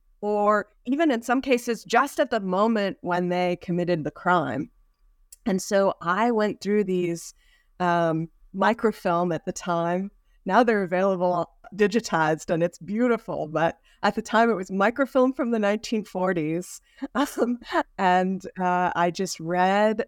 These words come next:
all of these, looking for these keywords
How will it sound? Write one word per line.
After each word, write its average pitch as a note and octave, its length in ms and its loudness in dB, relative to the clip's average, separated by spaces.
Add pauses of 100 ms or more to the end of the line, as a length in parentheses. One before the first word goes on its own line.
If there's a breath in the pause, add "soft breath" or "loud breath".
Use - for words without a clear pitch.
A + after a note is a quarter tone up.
(140)
all F#3+ 300 4
of F3+ 140 -4
these, E3 280 0
looking A3+ 640 0
for F3 800 0
these E3 280 -4
keywords F3+ 1200 -4